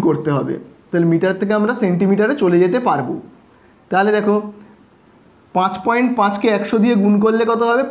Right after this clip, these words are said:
পাঁচশো পঞ্চাশ semi। তাহলে আমি সেমিকে এরকম সিএম বলে লিখলাম। আর এখানে একশো দিয়ে গুণ করলে কত হবে? একশো পঁচিশ semi। হয়েছে? তাহলে এই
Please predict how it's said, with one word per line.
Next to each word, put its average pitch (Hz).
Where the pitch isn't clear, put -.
পাঁচশো 175
পঞ্চাশ 196
semi। 147
তাহলে 175
আমি 185
সেমিকে 190
এরকম 202
সিএম 202
বলে 202
লিখলাম। 208
আর 160
এখানে 233
একশো 233
দিয়ে 240
গুণ 233
করলে 233
কত 233
হবে? 254
একশো 180
পঁচিশ 240
semi। 135
হয়েছে? 196
তাহলে 202
এই 180